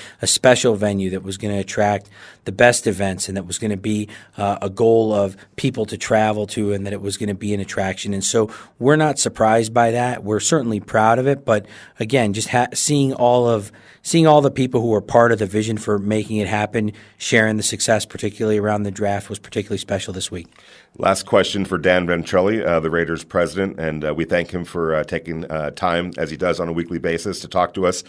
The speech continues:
Speaker 2: Schedule's coming out. It's <laughs> right around the corner, uh, May twelfth. Um, actually, a couple of questions here. I gotta ask you about this. Um, as, you know, a-, as, as I've watched this through, you know, over the years with the N F L and making a big event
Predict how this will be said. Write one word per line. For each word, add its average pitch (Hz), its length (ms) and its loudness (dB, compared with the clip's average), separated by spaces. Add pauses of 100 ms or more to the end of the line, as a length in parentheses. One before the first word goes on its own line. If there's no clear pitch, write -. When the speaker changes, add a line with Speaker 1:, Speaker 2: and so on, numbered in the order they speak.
(340)
Speaker 2:
Schedule's 110 560 0
coming 101 300 0
out. 95 220 2
It's 78 120 -8
<laughs> - 140 0
right 113 120 4
around 98 260 4
the 92 80 0
corner, 98 440 0
uh, 87 120 2
May 92 180 2
twelfth. 107 420 4 (320)
Um, 92 520 6
actually, 151 240 2
a - 40 -2
couple 87 220 0
of - 60 -6
questions 69 360 -10
here. 69 120 -8
I 78 60 -4
gotta 87 200 2
ask 73 220 -4
you 67 80 -10
about 65 200 -10
this. 62 340 -12
Um, 76 460 -8 (120)
as, 135 580 0
you 123 120 -4
know, 98 380 2
a-, 107 300 0
as, 110 180 2
as 110 200 2
I've 135 160 4
watched 110 460 2
this 85 360 -2 (320)
through, - 500 -4
you 101 80 -4
know, 85 200 0
over 113 200 6
the 101 120 4
years 78 280 0
with 80 120 -2
the 87 120 0
N 90 100 2
F 85 120 -6
L 78 320 0
and 78 580 -8
making 110 460 2
a 85 80 2
big 98 220 2
event 90 420 0